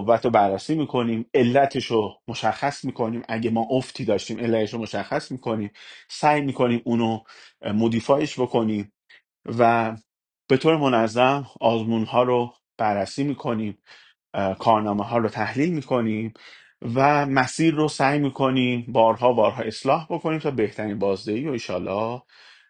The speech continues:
اه، رقم بزنیم. بقیهٔ نکات هم، حالا سوالات و مواردی که بچه‌ها دارن رو معمولاً توی تلگرام، اه، به صورت وایس یا پیام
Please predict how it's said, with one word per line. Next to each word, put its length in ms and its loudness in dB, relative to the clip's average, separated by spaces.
اه، 380 -6
رقم 360 0
بزنیم. 480 -8
بقیهٔ 400 4
نکات 380 2
هم، 400 0
حالا 140 2
سوالات 640 4
و 200 0
مواردی 380 4
که 60 -4
بچه‌ها 360 2
دارن 320 0
رو 140 -4
معمولاً 360 0
توی 180 -2
تلگرام، 640 -2
اه، 400 -4
به 60 -2
صورت 220 -2
وایس 360 2
یا 60 0
پیام 440 -6